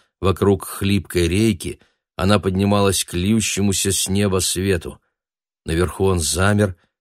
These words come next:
и мистер Миддлтон почти втянул его за собой в большую комнату с турецким ковром на полу,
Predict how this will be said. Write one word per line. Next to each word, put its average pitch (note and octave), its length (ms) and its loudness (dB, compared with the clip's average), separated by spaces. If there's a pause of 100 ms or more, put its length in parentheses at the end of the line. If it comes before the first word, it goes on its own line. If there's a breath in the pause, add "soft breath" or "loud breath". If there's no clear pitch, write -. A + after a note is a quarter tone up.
(120)
и F2 60 -4
мистер G2 380 2
Миддлтон G2 640 2
почти F2+ 460 -2
втянул G#2+ 580 0
его F#2+ 300 4
за F2+ 160 2
собой G2 420 2
в E2 80 -2
большую F2+ 540 0
комнату G2 540 0
с - 120 -2
турецким F#2+ 640 0
ковром F#2 460 0
на F2 100 0
полу, F2+ 380 0